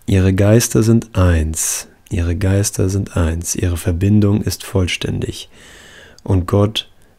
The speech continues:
wirkt jetzt durch sie als eins, denn das ist es, was sie sind.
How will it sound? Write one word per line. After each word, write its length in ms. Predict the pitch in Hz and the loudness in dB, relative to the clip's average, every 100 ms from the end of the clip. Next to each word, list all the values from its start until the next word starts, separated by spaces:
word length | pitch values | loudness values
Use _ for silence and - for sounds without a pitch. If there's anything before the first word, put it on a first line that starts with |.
| - | -10
wirkt 380 | 107 98 101 - | -4 0 0 0
jetzt 340 | 98 92 - - | -2 -2 -4 2
durch 260 | 104 104 | 2 2
sie 320 | - 98 92 - | 0 0 -2 -2
als 340 | 92 - - | -2 -2 -2
eins, 640 | 92 95 110 120 - - - | 0 2 2 2 -2 -4 -4
denn 300 | 98 92 92 | -2 -2 0
das 300 | 98 92 - | 0 0 -2
ist 280 | 95 - | -6 -4
es, 220 | 98 90 95 | -2 -2 -2
was 200 | 85 - | -2 -2
sie 100 | 95 | 0
sind. 560 | 107 107 82 - - | 2 2 2 -4 -10